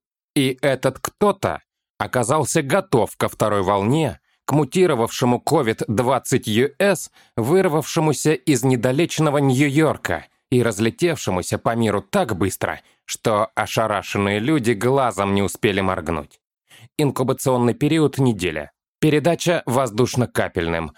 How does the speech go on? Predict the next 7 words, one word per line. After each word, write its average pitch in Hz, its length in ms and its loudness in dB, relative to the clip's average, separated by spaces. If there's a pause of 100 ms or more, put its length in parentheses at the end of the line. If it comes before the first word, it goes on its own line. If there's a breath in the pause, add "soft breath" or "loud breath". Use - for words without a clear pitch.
(140 soft breath)
без 117 300 -2
всяких - 500 -4
посредников 139 800 -2
в 101 120 -2
виде 107 320 -2
поверхностей. 85 960 -6 (280)
Смертность — 151 840 -2